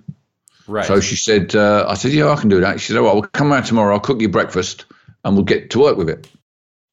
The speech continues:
Speaker 1: Oh, really?
Speaker 2: So I went round on Saturday, and while she cooked breakfast, I wrote the extra verse and changed the gender around, so it was all done. She made me bacon and eggs,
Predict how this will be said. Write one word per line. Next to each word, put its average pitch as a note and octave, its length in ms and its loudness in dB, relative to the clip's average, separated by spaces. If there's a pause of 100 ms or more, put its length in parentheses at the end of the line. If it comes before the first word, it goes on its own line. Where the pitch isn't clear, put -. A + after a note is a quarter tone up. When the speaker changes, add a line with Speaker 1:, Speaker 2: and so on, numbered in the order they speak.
(220)
Speaker 1:
Oh, C#3 80 -4
really? D#3+ 220 0
Speaker 2:
So A2+ 300 2 (100)
I A#2 40 -4
went C#3 180 0
round A#2+ 180 2
on A2+ 80 -2
Saturday, G#2+ 260 0
and G#2+ 100 2
while B2+ 120 0
she A#2+ 160 -4
cooked A2 200 -4
breakfast, G#2 380 -2
I F#2+ 140 2
wrote F#2+ 240 0
the F#2 80 -2
extra F2+ 200 -6
verse F#2+ 360 0
and F#2 240 -2
changed G2 260 0
the D#2+ 60 -4
gender G2 280 2
around, F#2 280 2
so F#2 120 -2
it F2 40 2
was G2 100 0
all G2+ 100 4
done. F#2+ 300 0 (440)
She G2+ 180 0
made G2 180 4
me F#2 80 2
bacon F#2 320 0
and F#2+ 80 -2
eggs, G2 380 -4